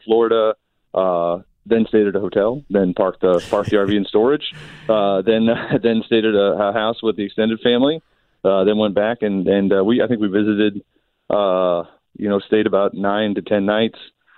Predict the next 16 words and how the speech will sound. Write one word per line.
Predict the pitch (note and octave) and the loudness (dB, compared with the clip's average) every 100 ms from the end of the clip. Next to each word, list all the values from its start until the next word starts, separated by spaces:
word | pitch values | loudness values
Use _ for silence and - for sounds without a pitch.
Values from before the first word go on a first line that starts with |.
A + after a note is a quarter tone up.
| _ | _
uh, | - F#2 F#2 | -2 0 0
in | G2 G#2+ | 0 -2
campgrounds | A2 G#2 A2 G#2+ A2 A#2 | 0 -2 0 0 0 0
along | F#2 G2 G2+ | 0 0 0
the | |
way, | F#2 F#2 A2 C#3 - | 0 2 0 -2 -4
some | G2 | -4
pretty | A2 G#2 | -2 -2
cool | - G#2 | -2 -2
campgrounds | G#2 G#2 - G#2+ A2 G2+ | 0 -2 0 -2 0 0
in, | G2 F2+ | 0 0
in | G2+ F#2+ | -2 -2
Florida, | G#2+ G2+ G#2 | 0 2 2
Georgia, | F#2+ G#2 G2+ G2 | 2 0 0 -4
and | F#2+ | -6
Tennessee. | G2+ G2 G2+ A#2+ | -8 -6 -6 -8